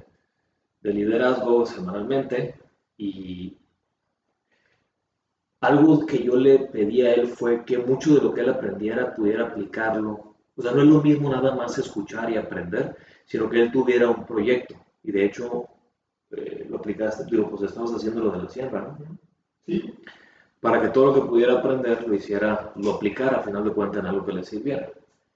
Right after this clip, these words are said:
Speaker 2: Que era, que ahorita en estos momentos, a raíz de que empecé a aplicar todo eso, o sea, yo sí, así, así, <laughs> el mejor trato que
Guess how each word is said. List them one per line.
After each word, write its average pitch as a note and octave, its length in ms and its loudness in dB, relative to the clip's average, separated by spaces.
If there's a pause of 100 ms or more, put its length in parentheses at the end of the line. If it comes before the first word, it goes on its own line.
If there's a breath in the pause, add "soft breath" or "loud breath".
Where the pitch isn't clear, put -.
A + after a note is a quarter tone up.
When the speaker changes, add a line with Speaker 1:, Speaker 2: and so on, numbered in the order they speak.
Speaker 2:
Que - 60 -12 (120)
era, A#2+ 300 -2
que C#3+ 80 0
ahorita C#3 480 2
en D#3 80 6
estos D#3+ 240 4
momentos, C3 420 0
a B2+ 160 0
raíz C#3+ 300 6
de C3 140 4
que B2+ 60 0
empecé A#2+ 320 -2
a - 80 -2
aplicar D3+ 360 0
todo D#3 280 6
eso, D3+ 180 0
o - 600 -14
sea, - 180 -6
yo A#2+ 60 -2
sí, - 460 2
así, - 420 -6 (420)
así, - 340 -4 (140)
<laughs> - 440 2 (360 loud breath)
el C3 160 -2
mejor D#3 520 4
trato E3 320 4
que D3+ 60 8